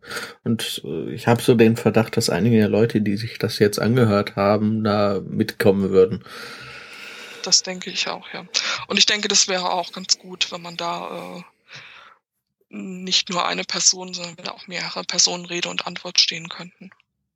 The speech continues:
Speaker 1: Definitiv, weil, äh, wie wir eben schon im ersten Teil gehört haben,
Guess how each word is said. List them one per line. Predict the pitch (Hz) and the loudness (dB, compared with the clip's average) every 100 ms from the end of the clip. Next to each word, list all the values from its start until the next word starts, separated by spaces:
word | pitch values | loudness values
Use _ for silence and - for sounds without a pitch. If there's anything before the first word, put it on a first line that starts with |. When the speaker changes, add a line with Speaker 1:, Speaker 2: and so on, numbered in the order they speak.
| _ _ _ _ _ _ - | _ _ _ _ _ _ -14
Speaker 1:
Definitiv, | - 110 113 117 110 - - | -8 -8 -6 -4 -6 -6 -6
weil, | 101 101 101 110 | -4 -4 -8 -10
äh, | 104 104 | -10 -8
wie | 104 101 | -6 -4
wir | 104 | -2
eben | 98 107 107 | -2 -4 -6
schon | 107 - 107 101 | -10 -10 -8 -10
im | 95 | -12
ersten | 98 113 120 - | -8 -8 -8 -10
Teil | 110 107 | -8 -6
gehört | 104 107 110 110 | -8 -8 -10 -8
haben, | 107 104 104 | -8 -10 -12